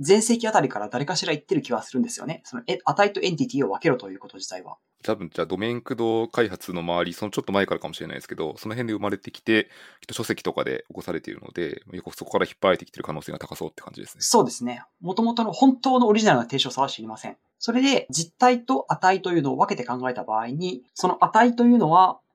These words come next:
Speaker 1: 常に、その、ただのインテジャーとかで話が済まないことが多い。ですので、オブジェクトなどの形にくるむことによって、複数の値をセットにして一つの値として扱うということにすると、プログラミングというか、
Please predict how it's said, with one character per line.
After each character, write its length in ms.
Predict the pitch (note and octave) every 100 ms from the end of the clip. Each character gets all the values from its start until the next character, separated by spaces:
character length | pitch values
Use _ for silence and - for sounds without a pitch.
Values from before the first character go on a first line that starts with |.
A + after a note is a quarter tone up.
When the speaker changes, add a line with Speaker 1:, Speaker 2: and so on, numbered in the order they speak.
| _
Speaker 1:
常 340 | - - C4 A#3
に、 260 | D3 E2 -
そ 160 | - A2
の、 100 | G2+
た 120 | -
だ 80 | F3
の 80 | A#2+
イ 60 |
ン 80 | D#3
テ 100 | C3+
ジ 100 | A2+
ャ 40 |
ー 40 | F#2+
と 80 | -
か 100 | -
で 100 | -
話 340 | - C#3+ -
が 80 | G#2
済 120 | -
ま 100 | B2
な 120 | A2+
い 40 | D#2+ _ _
こ 100 | -
と 80 | D#3
が 140 | D3+
多 220 | - A#3+ A3
い。 140 | - _ _ -
で 80 |
す 120 | G3+ G#3
の 120 | F3+
で、 280 | A3 G#3+ - _
オ 80 | E3+
ブ 100 | F3
ジ 100 | E3+
ェ 40 | G#3+
ク 60 |
ト 100 | -
な 80 | G#3
ど 60 | F#3+
の 80 |
形 260 | C3 B2 B2+
に 100 | A#2+
く 120 | C3+
る 60 | E3
む 80 | C#3+
こ 100 | C3+
と 80 |
に 100 | C3
よ 80 | B2
っ 60 | A#2+
て、 400 | _ F#3 F3 - _
複 220 | _ - G#3+
数 240 | - A3+
の 160 | F3 D3+
値 320 | - D#3 E3
を 100 | F#3
セ 160 | -
ッ 60 | E3+
ト 120 | D3+
に 100 | C3+
し 80 | C3
て 180 | G#3+ G#3+
一 180 | - F3
つ 120 | D3
の 220 | A#2 - _ _
値 280 | - - B2
と 80 | B2
し 80 | -
て 120 | -
扱 280 | - - C3
う 100 | A#2+ _ _
と 60 | D#3
い 40 |
う 40 | D3
こ 100 | C#3+
と 80 |
に 60 | C#3
す 100 | B2
る 80 | D3
と、 300 | G#3 G3+ - _ _
プ 60 | D3+
ロ 80 |
グ 60 | D3+
ラ 120 | D3+
ミ 120 | D3
ン 100 | C#3+
グ 280 | C#3 C#3+ - _ _
と 100 | C#3+
い 40 |
う 20 |
か、 200 | C3 -